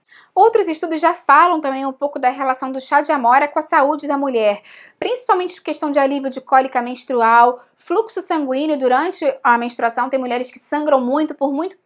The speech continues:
muitos dias seguidos e que com isso se sentem muito fracas, muito cansadas. E tem alguns estudos que já conseguem fazer uma correlação positiva entre consumo do chá de amora e diminuição da T P M, cólica,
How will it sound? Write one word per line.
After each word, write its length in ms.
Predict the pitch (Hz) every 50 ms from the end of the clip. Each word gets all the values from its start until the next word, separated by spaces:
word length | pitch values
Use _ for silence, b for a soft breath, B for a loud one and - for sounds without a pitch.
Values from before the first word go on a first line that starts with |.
| _ _ -
muitos 320 | 285 330 339 370 349 277
dias 220 | 254 269 277 285
seguidos 460 | - - 226 247 285 330 320 294 294 B B B B B B
e 60 | -
que 80 | 294 381
com 100 | - 370
isso 160 | 381 381 381
se 80 | - -
sentem 220 | - 370 359 359
muito 200 | 359 359 349 349
fracas, 500 | 339 - - 349 339 330 330 330 302 285
muito 180 | 277 294 285 -
cansadas. 640 | - 330 302 285 - 330 311 311 302 302 302 294 - B B B B B
E 80 | 339
tem 140 | 339 370 415
alguns 240 | 440 415 381 381 370
estudos 320 | 339 - - 359 381 359
que 100 | - -
já 120 | 349 381 359
conseguem 360 | 359 392 381 - 370 370 359
fazer 200 | 370 359 339 339
uma 100 | 320 330
correlação 460 | 330 339 320 330 311 302 294 320 311
positiva 440 | 311 311 311 311 302 - - 226 233
entre 180 | 233 233 262 254
consumo 380 | - 240 247 247 294 285 294
do 100 | 285 277
chá 160 | - - 269
de 100 | 254 269
amora 400 | 269 269 269 277 302 330 330 339 330 B B B B
e 80 | - 285
diminuição 440 | 269 302 302 302 302 294 285 294 269
da 80 | 262
T 120 | 269 285 277
P 100 | - 320
M, 560 | 302 277 277 285 294 294 285 277 269 269 269
cólica, 640 | - - 285 285 294 294 285 285 277 277 - _